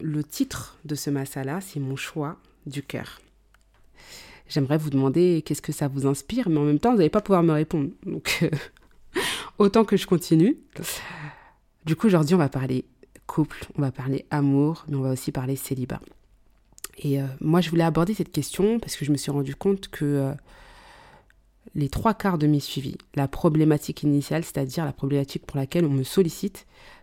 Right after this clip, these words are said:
euh, elle est toujours liée, en tout cas dans les trois quarts, euh, à une relation amoureuse. Et, euh,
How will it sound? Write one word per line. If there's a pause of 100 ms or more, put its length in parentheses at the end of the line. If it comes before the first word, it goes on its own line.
(140)
euh, (200)
elle
est
toujours (220)
liée, (560)
en
tout
cas
dans
les
trois
quarts, (460)
euh,
à
une
relation
amoureuse. (720)
Et,
euh,